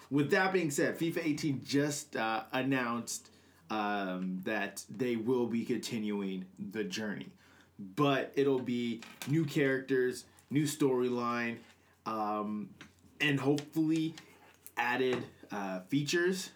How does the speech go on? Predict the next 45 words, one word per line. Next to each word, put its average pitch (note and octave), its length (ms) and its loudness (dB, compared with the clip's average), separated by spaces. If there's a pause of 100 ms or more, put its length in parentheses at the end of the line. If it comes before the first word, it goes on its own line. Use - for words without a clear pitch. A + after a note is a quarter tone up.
(460)
and A2+ 380 -4
aspects A2+ 540 -2
to B2+ 100 -2
the A2 80 0
game. G2 220 -4
So G2+ 100 -10
hopefully E3 380 0
you C3+ 100 2
do C#3 140 2
get C3+ 140 4
a A#2 80 0
chance A2 400 -6 (480)
to A#2+ 140 -2
play A#2+ 500 0
with G#2 500 -2 (340)
your G#2+ 160 -2
national G#2+ 460 -4
team. A2 400 -4 (920)
And C#3+ 240 0
I D3+ 60 -4
find F#3 220 2
it F3+ 40 2
interesting, C3 460 -2 (340)
if C#3 180 2
you C#3 140 2
may C#3+ 140 4
even G#3 240 0
get D#3 160 -2
to C#3+ 80 -6
do C3 240 2
the B2 120 -4
World A2 320 -2
Cup. - 260 -4
'Cause, C3+ 240 2
guys, C3 280 2
it's F#3 100 0
twenty B3 220 4
seventeen. F#3 380 2
We're C4 140 2
a G3+ 40 2
year D#3 240 4
away D#3 240 2
from A#2 360 -2
Russia. B2+ 420 -2 (720)
And B2 600 0